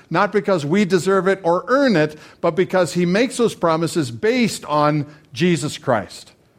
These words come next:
Listen to this verse. It's great. First, Second Corinthians one twenty. "For all the promises of God find their yes or their completion in him." That's Jesus. "That is why it is through him that we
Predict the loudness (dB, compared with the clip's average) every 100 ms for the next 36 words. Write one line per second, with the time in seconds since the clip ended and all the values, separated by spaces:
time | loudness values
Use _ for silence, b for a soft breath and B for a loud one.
0 | _ -4 -2 0 0 0 -2 -4 -6 -8
1 | -12 -8 -6 -6 -4 -6 -6 -12 -4 -2
2 | 0 0 2 0 2 2 2 0 -4 -6
3 | -8 B B B B -4 -2 0 0 -2
4 | -2 -2 -2 -4 -4 -4 -2 -2 -2 -2
5 | -2 0 0 0 0 0 -2 -4 -12 -4
6 | -2 0 0 0 -4 -4 -2 -2 -2 -6
7 | -6 -8 -12 b b b b _ 2 4
8 | 4 2 2 0 -2 -2 0 2 -2 -6
9 | B B B -2 0 0 0 0 2 0
10 | 0 0 -2 -4 -4 0 0 0 0 -2
11 | -2